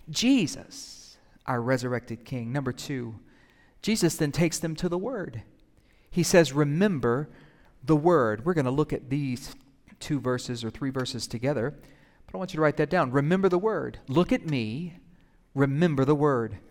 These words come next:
Verses forty-four through forty-six. I think we'll have them on the screen for you. "And then he said to them, 'These are my words that I spoke to you while I was still with you,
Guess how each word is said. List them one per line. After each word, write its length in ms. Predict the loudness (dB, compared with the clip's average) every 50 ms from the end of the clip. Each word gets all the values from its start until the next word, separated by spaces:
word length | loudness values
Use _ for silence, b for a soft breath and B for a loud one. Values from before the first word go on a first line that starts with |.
| b b
Verses 280 | 2 2 2 2 -2 -2
forty-four 580 | 2 2 4 4 4 4 2 2 2 2 2
through 160 | 2 -2 -6 -6
forty-six. 840 | -4 -4 -2 -2 -2 -4 -4 -2 -2 -2 -4 -4 -8 -12 -12 -12 -16 -20 -20 _ _ _ _ _ _ _ _ _ -10 -10 -10
I 60 | -10
think 180 | -8 -8 -6 -4
we'll 100 | -2 0
have 180 | 0 0 -2 0
them 80 | -2
on 80 | -2 -2
the 80 | -2
screen 340 | -4 -6 -6 -6 -6 -6 -6
for 180 | -8 -8 -8 -8
you. 200 | -6 -8 -12 -14 -16 -20 _ _ _ _ _ _ _ _ _ _ -20 _ _ _ _ _ _ _ _ _ 4
"And 100 | 6 6
then 100 | 8 6
he 40 |
said 260 | 6 6 8 8 8 10
to 100 | 8 8
them, 320 | 10 10 10 8 8 4 2 0
'These 460 | 0 0 4 6 8 10 8 8 8 6
are 180 | 6 6 8
my 220 | 8 8 6 6 6
words 500 | 6 6 8 8 8 8 6 4 2 2
that 140 | 4 6
I 100 | 6 6
spoke 540 | 4 4 0 -4 -2 2 4 4 4 2 -2
to 100 | -6 -6
you 440 | -6 -4 -4 -6 -6 -6 -8 -10 -12 -16 -20 -20 -20 _ _ -20 _ _ _ _ -18
while 280 | -2 6 8 8 10 10
I 60 | 8
was 120 | 6 6 2
still 240 | 2 4 4 4
with 260 | 4 2 0 -2 -4 -10
you, 220 | -10 -10 -10 -12